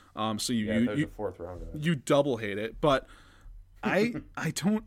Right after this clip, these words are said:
Speaker 1: I don't, I don't, I don't get it. I mean, I guess that means we're seeing Gesicki more as, like, a true slot, uh, outside guy. But even then, when you're adding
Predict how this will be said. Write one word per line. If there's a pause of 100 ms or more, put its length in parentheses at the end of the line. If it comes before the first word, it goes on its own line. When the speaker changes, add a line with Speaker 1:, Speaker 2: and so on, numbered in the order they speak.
Speaker 1:
I
don't,
I
don't,
I
don't
get
it.
I
mean,
I
guess
that
means
we're
seeing
Gesicki
more
as,
like,
a
true (1160)
slot,
uh,
outside
guy.
But (240)
even
then,
when
you're
adding